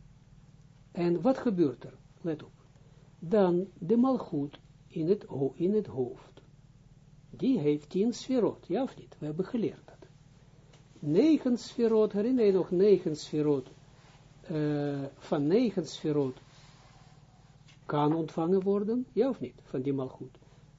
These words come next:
Zelfs, we, s-, we spreken dat zelfs van de Ateret Yesod. Maar, eh,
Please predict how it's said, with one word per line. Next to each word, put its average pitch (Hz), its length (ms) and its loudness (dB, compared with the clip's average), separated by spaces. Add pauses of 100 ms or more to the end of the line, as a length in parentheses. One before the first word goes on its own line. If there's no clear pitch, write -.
(220)
Zelfs, 143 420 -6
we, 135 80 -10
s-, - 180 -14 (260)
we 143 80 -10
spreken 139 440 -6
dat 131 180 -8
zelfs 139 340 -8
van 135 200 -8
de 135 120 -10
Ateret 185 540 2
Yesod. - 400 -14 (720)
Maar, 190 300 2 (580)
eh, 214 160 0